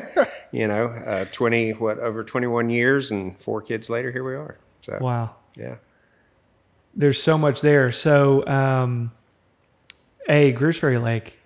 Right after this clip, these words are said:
Speaker 1: beautiful
Speaker 2: Yeah.
Speaker 1: place. Y'all still go there frequently, or?
Speaker 2: We, we have friends that, that, uh,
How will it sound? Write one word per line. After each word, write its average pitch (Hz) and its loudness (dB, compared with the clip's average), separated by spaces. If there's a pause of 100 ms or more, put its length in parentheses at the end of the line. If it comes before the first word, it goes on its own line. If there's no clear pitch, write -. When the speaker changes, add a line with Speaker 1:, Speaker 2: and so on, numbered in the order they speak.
Speaker 1:
beautiful 113 -4
Speaker 2:
Yeah. 101 -6
Speaker 1:
place. 127 0
Y'all 131 0
still 131 -2
go 120 0
there 120 -2
frequently, 135 -4
or? 113 -2
Speaker 2:
We, 127 4
we 123 2
have 113 2
friends 127 0
that, - -8 (240)
that, 113 -2 (340)
uh, 98 -8